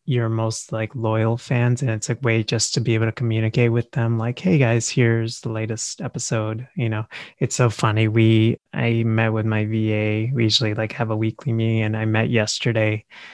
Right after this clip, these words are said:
and we're in the process of, like, switching email service providers. And I happened to look through the initial first emails that I sent. It was, like, a hundred and,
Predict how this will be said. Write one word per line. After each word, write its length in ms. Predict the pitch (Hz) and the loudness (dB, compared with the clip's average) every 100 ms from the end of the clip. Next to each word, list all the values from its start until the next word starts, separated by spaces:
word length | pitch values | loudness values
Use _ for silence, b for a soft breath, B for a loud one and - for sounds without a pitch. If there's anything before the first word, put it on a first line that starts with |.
| B _ | B _
and 200 | 120 113 | -2 0
we're 100 | 113 | 2
in 80 | 113 | 2
the 80 | 110 | 0
process 500 | - 113 107 120 107 | 0 0 0 -2 -2
of, 180 | 107 - | -6 -6
like, 160 | 107 | -8
switching 360 | - 120 - 110 | -2 -2 0 -2
email 320 | 110 113 104 | 0 -2 -2
service 400 | - 117 113 110 | -2 0 0 -2
providers. 680 | - 113 107 110 113 107 120 | -4 -4 0 2 2 2 2
And 200 | 110 113 | 0 0
I 120 | 117 | 0
happened 420 | 110 110 - 113 | 0 0 0 -4
to 80 | 113 | -4
look 280 | 107 110 _ | -4 -6 _
through 460 | - 135 113 110 110 | -6 -2 -2 0 0
the 220 | 117 110 | 0 2
initial 840 | 110 107 110 - - 110 104 107 - _ - | 2 2 4 4 4 2 2 -4 -12 _ 0
first 400 | 117 120 - - | 4 4 2 -4
emails 560 | 110 110 107 107 107 | -2 0 0 0 0
that 120 | 123 | 0
I 120 | 110 113 | 0 -2
sent. 320 | - 120 113 | -2 -2 -2
It 60 | |
was, 140 | 113 110 | -2 0
like, 180 | 113 113 | 0 0
a 100 | 107 | -4
hundred 380 | - 120 117 | -2 0 0
and, 240 | 110 107 | -2 -2